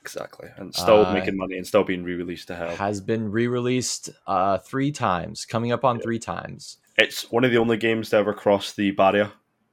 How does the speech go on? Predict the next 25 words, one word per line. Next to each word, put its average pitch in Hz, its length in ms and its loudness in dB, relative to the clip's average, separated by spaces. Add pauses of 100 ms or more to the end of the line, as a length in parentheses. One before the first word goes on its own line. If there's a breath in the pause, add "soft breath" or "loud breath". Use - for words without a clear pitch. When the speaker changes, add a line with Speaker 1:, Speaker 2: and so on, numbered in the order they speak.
(200)
Speaker 1:
between 98 240 -4
generations. 95 640 -2 (320)
Speaker 2:
Yeah, 117 80 -2
it's, - 440 -6
uh, 98 680 4
it's - 120 -12
a 101 80 -2
three 117 440 -4
generation 87 640 -4
game. - 280 -12
Speaker 1:
Yeah. 90 140 -6 (160)
Started 117 360 8
on 117 80 4
three 117 120 -2
sixty 101 520 0 (240)
and 95 180 -6
PlayStation 98 400 -6
three, 95 320 -10 (400)
moved 98 120 0
Speaker 2:
Yeah. 104 60 6
Speaker 1:
out 98 40 4
to - 40 -4
P 107 120 2
S 98 120 2
four, 101 340 2